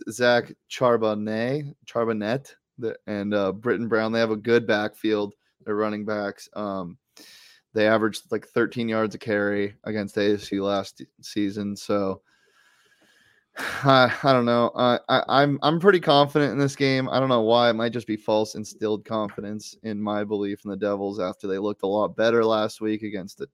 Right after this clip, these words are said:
team in Colorado who doesn't really matter if you look better against them. But as we highlighted earlier in this week, I think it's just gonna come down to how healthy is D T R, how easily can we,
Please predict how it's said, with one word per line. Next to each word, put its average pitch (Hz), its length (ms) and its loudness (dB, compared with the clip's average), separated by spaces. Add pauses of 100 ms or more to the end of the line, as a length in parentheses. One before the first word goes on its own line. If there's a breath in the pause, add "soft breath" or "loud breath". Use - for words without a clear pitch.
(140)
team 98 260 -10
in 92 120 -12
Colorado 90 560 -2
who 95 260 -10
doesn't 110 300 -6
really 98 200 -8
matter 147 360 4
if 123 120 2
you 120 100 4
look 110 180 4
better 98 300 0
against 95 340 -6
them. 95 220 -10 (760 soft breath)
But 113 380 6 (380)
as 131 180 6
we 135 80 6
highlighted 120 460 6
earlier 113 320 2
in 110 100 0
this 107 180 -8
week, 104 400 -2 (380)
I 110 80 -12
think 127 300 -2
it's - 220 -8
just - 200 -8
gonna 117 180 0
come 110 220 -4
down 107 340 -2
to 104 460 -4 (540)
how 123 400 4
healthy 113 460 2
is 107 120 -4
D 107 180 -4
T 107 220 -6
R, 98 320 -6 (260)
how 110 220 0
easily 120 520 -2
can 110 180 -6
we, 110 280 -4